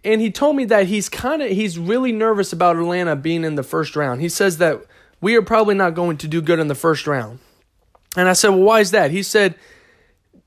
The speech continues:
"Depending on the team we play." And yes,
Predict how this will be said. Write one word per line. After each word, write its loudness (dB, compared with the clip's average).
"Depending 0
on 2
the -6
team -4
we 0
play." 0
And 4
yes, 2